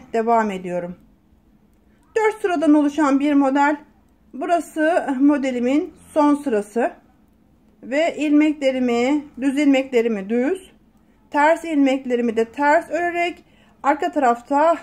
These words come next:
örgümü tamamlıyorum. Şimdi bundan sonrasında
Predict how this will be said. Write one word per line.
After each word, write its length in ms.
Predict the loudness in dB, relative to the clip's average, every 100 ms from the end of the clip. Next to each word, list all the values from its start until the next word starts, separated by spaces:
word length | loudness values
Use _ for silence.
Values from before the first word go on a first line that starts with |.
| -6
örgümü 680 | -2 -2 0 -2 0 2 0 -4 _ _ _
tamamlıyorum. 720 | 0 0 -2 -4 -6 -6 -8 -16 -20 -20 -20 _
Şimdi 320 | -4 -4 -2
bundan 360 | -2 0 0 0
sonrasında 800 | 2 2 2 0 0 2 0